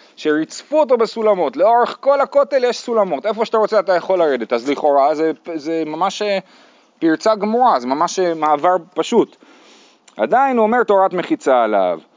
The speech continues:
רמי לרב ברונה לרב יהודה, במעצרתא דבי רב חנינא. כן, אז רב יהודה אמר את זה בשם שמואל, ורב ברונה פוגש את רב יהודה בבית,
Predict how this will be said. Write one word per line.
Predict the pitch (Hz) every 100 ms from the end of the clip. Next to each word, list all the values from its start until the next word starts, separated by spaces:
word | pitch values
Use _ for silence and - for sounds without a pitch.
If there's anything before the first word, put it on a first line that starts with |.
| _ _ 87
רמי | 123 208 208
לרב | 165 135 135 127
ברונה | 113 156 156
לרב | 147 139 127
יהודה, | 139 165 151 139 135 _ _ _ _ _ _ _ -
במעצרתא | 180 165 151 147 156 143
דבי | 139 131 143
רב | 135 127
חנינא. | 139 143 185 160 139 139 143 143 _ _ _ _ _ _ _ _ _
כן, | 160
אז | 147 123
רב | 151
יהודה | 180 196 180
אמר | 175
את | 170
זה | 147
בשם | 143 175 139
שמואל, | 127 110 113 147 202 160
ורב | 143 131
ברונה | 190 226 196 156 - - _ _
פוגש | 143 175 202
את | 180
רב | 156 139
יהודה | 160 160 143 127 117
בבית, | 117 120 151 -